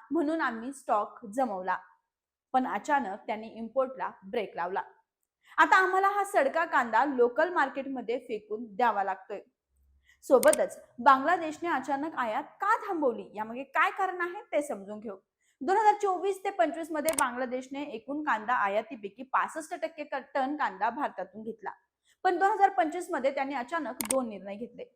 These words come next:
निर्णय नंबर एक, स्थानिक उत्पादन वाढवणे. निर्णय नंबर दोन, कमी दरात तुर्की, चीन आणि इजिप्तकडून कांदा मागवणे. कारण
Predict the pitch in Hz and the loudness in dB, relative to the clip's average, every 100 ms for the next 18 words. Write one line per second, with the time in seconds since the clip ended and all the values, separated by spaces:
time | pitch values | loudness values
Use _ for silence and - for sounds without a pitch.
0 | _ 214 226 226 262 247 190 214 - 285 | _ -12 -8 -6 -4 -6 -8 -8 -4 -2
1 | 208 - - - - 269 262 320 294 - | -2 -6 -6 -4 4 4 4 0 -4 -2
2 | 190 190 240 269 254 180 - _ 240 262 | 0 0 2 0 0 -8 -16 _ -4 0
3 | 277 285 254 190 208 233 320 - - _ | 2 0 -2 -4 -4 0 0 0 -10 _
4 | _ 311 311 359 294 233 247 - 247 226 | _ 4 4 4 2 2 0 -6 -8 -6
5 | 302 320 - 349 220 - 202 214 233 285 | -10 -8 -2 -2 -2 -6 -8 -8 -8 -8
6 | - 208 247 214 190 175 208 240 202 208 | -8 -10 -4 -4 -2 -6 -2 -2 -2 -8
7 | 180 - _ _ _ - 208 214 262 | -16 -20 _ _ _ 4 4 4 -2